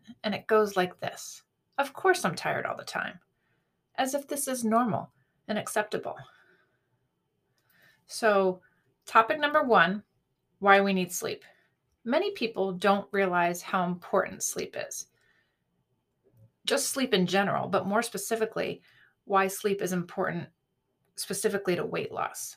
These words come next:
And they think that the two are mutually exclusive. And sleep is something that we just do when we can't go any further, that we actually need to rest a little bit.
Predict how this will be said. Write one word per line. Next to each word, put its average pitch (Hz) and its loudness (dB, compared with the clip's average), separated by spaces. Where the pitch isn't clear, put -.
And 214 -4
they 220 0
think 359 -6
that - -12
the 220 0
two 226 2
are 180 4
mutually 185 -2
exclusive. - -6
And 202 -4
sleep 226 0
is 214 0
something 190 0
that 180 0
we 185 -2
just 190 0
do 175 4
when 202 2
we 185 2
can't - -2
go 165 2
any 170 -4
further, - -4
that - -2
we - 2
actually 151 -4
need 143 -8
to - -6
rest - -4
a 104 -12
little - -12
bit. - -10